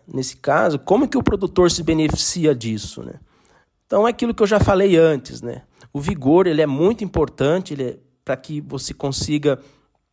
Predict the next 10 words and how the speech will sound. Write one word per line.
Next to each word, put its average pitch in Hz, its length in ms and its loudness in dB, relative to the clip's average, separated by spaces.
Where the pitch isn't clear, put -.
ter 156 120 2
o 175 100 2
estabelecimento 143 760 -2
adequado 135 640 0
das, 127 380 -2
das 123 240 -2
plantas 139 460 -4
no 151 80 -4
campo, 160 560 0
né? - 140 -16